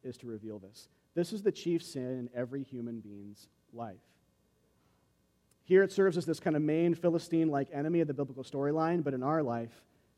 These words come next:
uh, it is the principal thing too. It's actually in, in the beginning of the Bible, uh, it, it's what the devil whispered into the ears of Adam and Eve. In the very beginning, he whispered, "You're strong."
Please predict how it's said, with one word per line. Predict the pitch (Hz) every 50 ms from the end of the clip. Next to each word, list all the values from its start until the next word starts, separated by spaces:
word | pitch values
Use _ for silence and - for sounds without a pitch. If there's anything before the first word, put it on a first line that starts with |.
| -
uh, | 143 127 123 120 117 -
it | 139 127
is | 131 123 120 123 120 113 - - - - _ _ -
the | 127 123
principal | - - 127 - 120 - 127 120
thing | - 127 120 120
too. | - 147 131 107 - _ _ -
It's | - -
actually | 214 214 233 220 - 233 214 185
in, | 180 185
in | 190 180
the | 180 160
beginning | 165 160 151 185 190 190
of | 180 156
the | 147
Bible, | 139 143 147 160 170 165 156 143 131 127 - - - _ _ _ -
uh, | 151 143 139 139 165
it, | 165 160
it's | 170 147 -
what | 185 180 180
the | 165
devil | 156 139 165 170 190 208 190 156 135
whispered | 139 170 202 - - - - 143 135 135 143
into | 147 139 131 131
the | 139
ears | 131 151 180 165 127
of | 135 120
Adam | 120 123 123 127 127
and | 120 123
Eve. | 151 165 120 -
In | 110 107
the | 104
very | 104 117 123 151 175
beginning, | 165 147 120 135 139 131 110 104 110 117 - _ _ _ _ _
he | - 123
whispered, | 117 110 143 196 208 - - - 131 120 110 113 131 143 - _ _ _ _ _ _ _ _ _ _ _ _ _ _ -
"You're | 127 151 175
strong." | 170 - - - 170 180 208 175 120 92